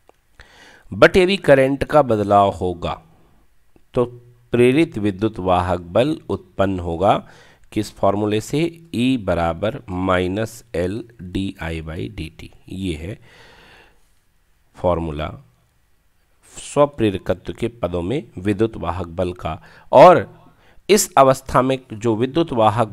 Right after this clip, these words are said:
बल होगा, जो जन्म लेगा, वो कुंडली से होने वाली करंट में परिवर्तन का विरोध करेगा, क्योंकि माइनस साइन बता रहा है कि विद्युत वाहक बल विरोधी है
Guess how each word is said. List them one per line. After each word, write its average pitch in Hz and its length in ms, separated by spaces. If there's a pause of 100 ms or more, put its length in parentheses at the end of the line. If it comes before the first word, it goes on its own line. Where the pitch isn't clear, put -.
(120)
बल 113 260 (160)
होगा, 92 880 (140)
जो 101 180
जन्म 104 320
लेगा, 87 800 (520)
वो 123 560 (720)
कुंडली 151 540
से 131 340 (100)
होने 131 560
वाली 98 580 (240)
करंट 127 460
में 120 320
परिवर्तन 95 640
का 104 180
विरोध 92 440
करेगा, 85 380
क्योंकि 104 360
माइनस 107 500
साइन 101 360
बता 92 320
रहा 87 300
है 107 460 (520)
कि 95 260
विद्युत 117 420
वाहक 107 320
बल 90 260
विरोधी 98 500
है 90 200